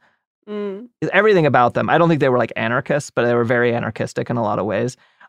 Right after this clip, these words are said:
Speaker 2: I suspect that the dentist was like, "Oh, I'll be the, <laughs> I'll be in charge 'cause we're the mirror of the Klan," and I'm a, like
Speaker 1: I be-,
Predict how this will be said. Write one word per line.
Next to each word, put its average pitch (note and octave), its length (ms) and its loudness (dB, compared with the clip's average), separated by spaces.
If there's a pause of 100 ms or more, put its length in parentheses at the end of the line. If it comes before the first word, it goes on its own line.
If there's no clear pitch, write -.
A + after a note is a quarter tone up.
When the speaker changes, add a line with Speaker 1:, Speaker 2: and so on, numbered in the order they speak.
(140)
Speaker 2:
I F#3 140 4
suspect D#3 640 -2
that A#2+ 240 -2 (680)
the C3+ 160 0
dentist C3+ 500 0
was B2+ 100 -2
like, B2+ 200 0
"Oh, F3+ 140 6
I'll F3 180 6
be A3+ 120 0
the, E3 380 2
<laughs> - 40 -14
I'll D#3 140 4
be G3+ 140 2
in F3+ 80 4
charge C3+ 320 2
'cause D#3+ 140 2
we're F3 180 4
the F3 120 4
mirror D3 460 4
of A2+ 160 0
the A#2 80 -2
Klan," B2 480 0
and B2 160 0
I'm B2 160 2
a, B2 80 2
like A#2 300 -2 (640)
Speaker 1:
I C#4 180 4
be-, D#4 180 0